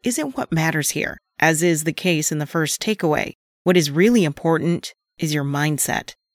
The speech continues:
Make sure you're willing to invest in clean supply chain management when things are good so that things remain smooth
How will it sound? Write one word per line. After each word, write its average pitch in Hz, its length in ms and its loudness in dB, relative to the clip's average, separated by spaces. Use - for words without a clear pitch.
Make 269 180 0
sure 359 200 0
you're 302 160 2
willing 185 420 4
to 165 120 -4
invest 156 420 0
in 147 160 -4
clean 233 440 -2
supply 170 460 -2
chain 151 280 0
management 147 600 -2
when 147 160 -4
things 156 240 -2
are 139 80 -2
good 175 500 2
so 202 260 -8
that 202 220 -4
things 226 360 -2
remain 170 340 0
smooth 220 640 0